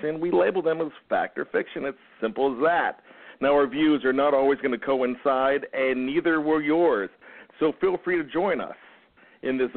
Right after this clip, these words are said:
verbal rumble we call fact or fiction by calling three four seven, eight five oh, five eight, excuse me, eight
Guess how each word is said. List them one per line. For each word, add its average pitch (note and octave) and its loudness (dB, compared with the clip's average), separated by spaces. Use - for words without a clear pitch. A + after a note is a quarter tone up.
verbal C3 2
rumble C3+ 2
we B2 0
call G#2+ -2
fact A2 -4
or G#2 -8
fiction - -6
by A2 2
calling G#2+ 0
three G#2+ -6
four F#2+ -6
seven, B2+ -4
eight C3 0
five A#2 2
oh, A2 -4
five C3 2
eight, C#3 -8
excuse C3+ -10
me, A#2 -4
eight F#3+ -2